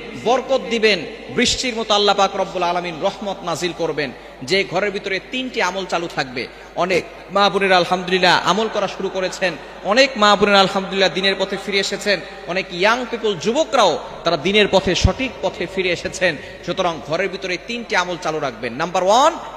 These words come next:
এক নাম্বার হচ্ছে ঘরে যখনই প্রবেশ করবেন তখনই সালাম দিবেন। সালাম, আসসালামু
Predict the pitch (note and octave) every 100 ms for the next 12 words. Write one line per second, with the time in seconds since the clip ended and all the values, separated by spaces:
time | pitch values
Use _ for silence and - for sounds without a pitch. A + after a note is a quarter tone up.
0 | - F3+ - A3+ B3+ A3 F3+ G3 - G3+
1 | D#3 - - - - D#3 G3+ G3 F#3 G#3
2 | G3+ F#3+ F3+ - F#3 F3 D#3 E3+ F#3 E3+
3 | - - D#3+ E3+ D#3+ C#3 B2+ A2+ F#2+ -
4 | C#3 D3 C#3 A#2+ G2+ - - - - -
5 | - C#3 - F3+ G3+ B3+ C#4+